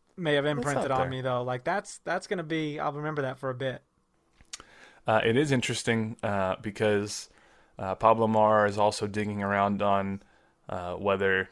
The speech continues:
Speaker 2: D C United followed the league's diversity protocols for new coaching hires, and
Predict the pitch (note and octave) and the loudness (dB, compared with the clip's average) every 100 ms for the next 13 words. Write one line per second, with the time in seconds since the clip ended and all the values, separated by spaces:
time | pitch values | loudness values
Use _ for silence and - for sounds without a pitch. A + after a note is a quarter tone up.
0 | - G#2+ - G#2 G#2 G2+ G2+ - G#2 G2+ | -6 -6 -6 -4 0 0 -2 -4 -2 -2
1 | G2+ G2 G#2 G2+ G2+ F#2+ F2+ G2 - D3 | -2 -4 -4 -6 -2 0 0 -2 -4 -4
2 | D3 D3 - D#3 D3+ - C3 C3+ C#3+ C#3+ | -2 -2 -2 -2 -4 -8 -6 -4 -4 -2
3 | C#3+ D#3 C#3+ D3 D3+ D#3+ - G#2 G2 G2 | -2 -2 0 0 -2 -6 -6 -4 -2 -2
4 | G2 G2 | -4 -8